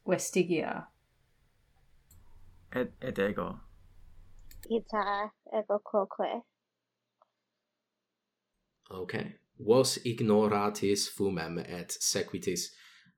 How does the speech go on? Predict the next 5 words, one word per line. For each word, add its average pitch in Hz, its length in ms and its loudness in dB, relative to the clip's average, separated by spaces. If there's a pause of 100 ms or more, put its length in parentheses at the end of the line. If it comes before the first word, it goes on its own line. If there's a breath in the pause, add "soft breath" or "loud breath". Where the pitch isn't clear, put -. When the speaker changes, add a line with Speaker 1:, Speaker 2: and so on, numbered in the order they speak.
(160)
Speaker 4:
uh, 85 760 -2
sequ-, - 560 0
sequemini 90 1000 0 (760)
vestigia 82 800 -2 (1600)
currus. - 640 -6